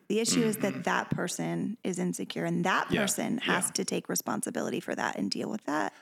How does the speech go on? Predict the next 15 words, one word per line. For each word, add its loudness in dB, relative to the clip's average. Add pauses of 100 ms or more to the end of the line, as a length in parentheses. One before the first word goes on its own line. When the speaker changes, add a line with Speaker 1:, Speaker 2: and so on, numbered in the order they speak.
Speaker 2:
Because 0
both 0
of -6
these 2
issues 0
are -2 (280)
grounded 0
to -2
some 2
degree -2 (640)
in 0
insecurity -2
and -10
fear, -2
right? -6